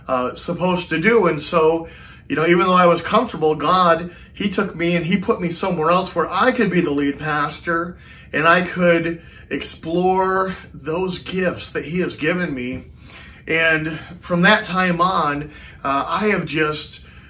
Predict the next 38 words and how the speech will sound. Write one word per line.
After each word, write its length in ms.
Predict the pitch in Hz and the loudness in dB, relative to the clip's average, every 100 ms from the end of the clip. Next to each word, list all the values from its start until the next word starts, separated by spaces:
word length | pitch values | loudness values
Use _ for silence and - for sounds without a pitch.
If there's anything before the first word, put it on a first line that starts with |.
| - - | -20 -18
uh, 300 | - - - - - - | -16 -14 -16 -18 -20 -10
I, 240 | - 165 160 | -6 -6 -6
I've 80 | 143 | 0
done 260 | 190 180 | 0 2
whatever 400 | 165 196 202 185 | 2 4 4 4
I 120 | 170 | 4
can. 280 | 170 - 175 | 4 0 0
I've 160 | 147 143 | 0 0
gone 220 | 180 180 | 2 2
back 260 | 175 170 175 | 2 0 -4
to 60 | |
school. 560 | - - - 156 175 151 | -8 -8 -4 -2 0 0
I've 160 | 127 127 | 0 -4
did 220 | 151 147 | -6 -2
my, 320 | 147 147 151 - - | -2 -2 -4 -12 -8
my 160 | 160 175 | 0 2
master's. 1000 | 170 151 160 170 - 156 139 120 104 - - - - | 2 4 4 4 0 -2 -2 -2 -8 -14 -18 -16 -4
Uh, 220 | 135 135 | 0 2
I 80 | 160 | 2
did 180 | 160 160 | 2 0
doctoral 680 | 151 151 156 - 165 156 | 2 2 0 -2 0 0
work. 420 | 139 135 110 - - - - - | 0 -4 -6 -10 -20 -20 -12 -6
Uh, 80 | |
I 120 | 127 127 | -4 -2
got 180 | 156 | -2
my 100 | 143 | -4
caps 420 | 131 143 156 151 - | -6 -4 -4 -4 -6
from 200 | 151 143 | -6 -4
N 140 | 151 | -4
E 100 | 151 | -4
S. 420 | 151 156 127 - - - - - | -4 -4 -4 -10 -14 -20 -16 -4
I, 80 | 127 | -4
I, 280 | - 151 156 151 135 - - - - - - | 0 2 2 2 -2 -8 -20 -20 -20 -20 -14
you 140 | 156 | -8
know, 80 | 139 | -6
I, 240 | 143 151 147 | -4 -2 -4
I've 160 | 151 | -4
preached, 640 | - 202 190 185 - - | -4 -2 -2 -4 -8 -8